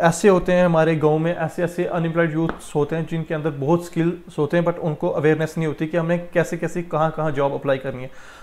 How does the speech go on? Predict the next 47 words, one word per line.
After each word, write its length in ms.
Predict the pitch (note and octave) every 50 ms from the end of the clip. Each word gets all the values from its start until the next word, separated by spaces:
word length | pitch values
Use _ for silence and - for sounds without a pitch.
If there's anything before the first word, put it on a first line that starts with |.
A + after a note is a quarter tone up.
| - -
तो 60 | G3
सीएससी 540 | G3 G3 - F#3+ F3 E3+ F3 - - - G3+
पोर्टल 420 | F3 - F3+ E3+ D#3+ - F3+ F#3+ - -
एक 220 | F#3+ F3+ F3 - -
ऐसा 180 | F3 D#3+ - F#3+
फ्रेंडली 340 | - - F#3 F3+ E3 D#3+ F3+
पोर्टल 280 | D#3+ E3 D3+ D3+ F3
बना 260 | E3 C#3+ D3+ D3 D3
है, 140 | D3+ D#3 F3
उसने 240 | F3+ E3 - E3+ E3+
ऐसे 300 | F3 - D#3 C#3+ - E3+
जो 140 | D#3 E3 E3
ग्रामीण 400 | C#3 D3 D3 C#3+ C#3 C#3+ D#3+ E3+
नौकरी 260 | E3 D#3+ D3+ D#3+ E3+
का 80 | E3+ F3
पोर्टल 360 | E3+ F3 D3 C#3 E3+ E3+ F3+
है 160 | F3+ D3 C#3+
बिल्कुल 840 | E3+ G3+ G3+ G3+ G3+ G3+ G3 G3 G3 G3 G3 F#3+ F#3 F#3+ - G#3 G3
फ्रेंडली 420 | E3+ - - F3 E3 D#3+ D3+ E3
है, 220 | E3 F3+ F#3 F3+ - - - - - - - - - -
हर 120 | - F#3+ F#3+
एक 100 | F#3 E3
इंसान 420 | E3+ E3 - F3+ F3+ - - - - - G3
ईजीली 220 | F3+ D#3+ D#3+ F3+
ऑपरेट 300 | F3 E3+ E3 D#3 D3+ D3+
कर 100 | D3+ D3
सकता 280 | C#3+ - D3 - - D#3
है। 140 | E3 F#3+ G3+
उस 200 | - G3 F3+ -
पे, 360 | - - E3+ F3 F3 F3+ E3
अ, 20 | D#3 D3 C#3 C#3+
पूरी 300 | C#3 C3+ - - E3+ F#3
डिटेल 320 | E3 D3 C#3+ - D#3 E3 F3+
में 100 | F#3+ F3+
सब 160 | - F#3 F3
कुछ 140 | - - -
दिया 200 | D#3+ E3 E3 E3
हुआ 140 | D#3+ E3+
है। 60 | F3+ F3+ - - - - - - - -
आप 200 | F3+ F3+ - - -
किसी 260 | F3 E3 - - G#3+
को 120 | - G#3+
भी 100 | F#3+ G3
गाइड 300 | E3 D#3+ D3 C#3+ C#3+ C3
करके 320 | - D3+ C#3+ - - G#3 A#3 - - - - - - - - - - -
इस 160 | F#3 E3 - -
पोर्टल 360 | - - E3+ D#3 D#3 E3